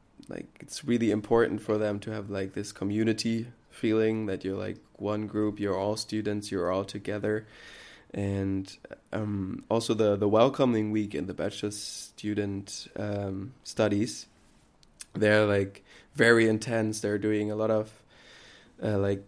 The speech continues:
activities together. They are, for example, in Chiang Mai, they have this,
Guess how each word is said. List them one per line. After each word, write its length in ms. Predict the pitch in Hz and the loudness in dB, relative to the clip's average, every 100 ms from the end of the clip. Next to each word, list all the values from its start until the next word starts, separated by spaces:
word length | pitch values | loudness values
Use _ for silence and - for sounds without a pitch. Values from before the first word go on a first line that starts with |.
| _ _ - | _ _ -4
activities 680 | 110 - 143 135 135 123 117 | -2 4 6 6 4 4 2
together. 680 | - 113 120 110 113 110 110 | -2 4 4 6 4 4 4
They 180 | 107 107 | 2 0
are, 220 | 104 104 | 0 -2
for 180 | - - | -6 -4
example, 380 | 101 - 110 107 | -4 -2 -2 -2
in 120 | 104 | -4
Chiang 280 | 107 113 110 | -4 -4 0
Mai, 280 | 110 113 117 | 0 2 2
they 180 | 110 107 | 0 -2
have 240 | 110 101 | -4 -2
this, 460 | 104 104 101 - | 0 -2 -4 -12